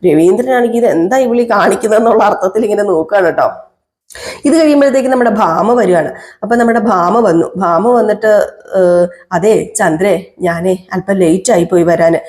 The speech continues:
നീ എന്തിനായിരുന്നു വിളിച്ചത്?" "ആ, ഒരുപാട് കാര്യങ്ങളൊന്ന് പറയാന്, ബാ, കേറി ബാ" എന്ന് പറഞ്ഞ് അകത്ത് കയറ്റി ഇരുത്താം. അപ്പോഴത്തേക്ക് നമ്മുടെ രവീന്ദ്രൻ അവിടെ സെറ്റിയിൽ കിടക്കാം. അപ്പം, ഏ, നമ്മുടെ ഭാമ ചോദിച്ചു, "അല്ല, രവിയേട്ടൻ എന്താ ഉറങ്ങുവാണോ?" "ഉം,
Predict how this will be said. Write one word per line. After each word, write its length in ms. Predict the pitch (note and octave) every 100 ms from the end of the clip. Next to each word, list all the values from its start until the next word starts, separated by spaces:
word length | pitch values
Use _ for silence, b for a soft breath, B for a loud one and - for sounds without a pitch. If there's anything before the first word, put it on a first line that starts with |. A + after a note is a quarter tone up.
| B
നീ 120 | - C4+
എന്തിനായിരുന്നു 460 | A#3+ B3 C4+ B3 B3
വിളിച്ചത്?" 360 | A#3 A3+ A3+ A#3 B B F3
"ആ, 60 | F3 F3+ - E3+
ഒരുപാട് 600 | E3 F3 E3+ E3+ F3 E3
കാര്യങ്ങളൊന്ന് 600 | E3+ E3 F#3 G3 F3+ F3+
പറയാന്, 460 | F3+ E3+ F3+ F#3 F3 B B
ബാ, 100 | F3 G3 -
കേറി 220 | F#3 F3+
ബാ" 180 | F#3+ F#3 -
എന്ന് 140 | F#3+ G3
പറഞ്ഞ് 220 | F#3 F#3+
അകത്ത് 300 | F3+ F#3 G#3+
കയറ്റി 240 | G3 F#3+
ഇരുത്താം. 340 | G3 F3 F3+ - B B B
അപ്പോഴത്തേക്ക് 360 | G3+ A3+ A#3 A#3+
നമ്മുടെ 240 | A#3 A3+
രവീന്ദ്രൻ 460 | A3 G3 G#3 A3+ A3+
അവിടെ 160 | G#3+
സെറ്റിയിൽ 380 | A3 F#3 F#3 F#3
കിടക്കാം. 400 | F#3+ E3+ - - - _ _
അപ്പം, 260 | - F#3+ G3+ G3+ B B B _
ഏ, 60 | G#3+ A3
നമ്മുടെ 280 | A3 A3 A3+
ഭാമ 360 | A3+ G3 G3+
ചോദിച്ചു, 440 | A#3 A#3 A3 A3+ A3
"അല്ല, 160 | G#3 A#3 A#3 A3 F#4
രവിയേട്ടൻ 380 | G4+ F#4 G#3+ B3
എന്താ 160 | B3 A#3+
ഉറങ്ങുവാണോ?" 580 | - G3 G3 A#3 G3 E3 D#3+ -
"ഉം, 160 | F#3+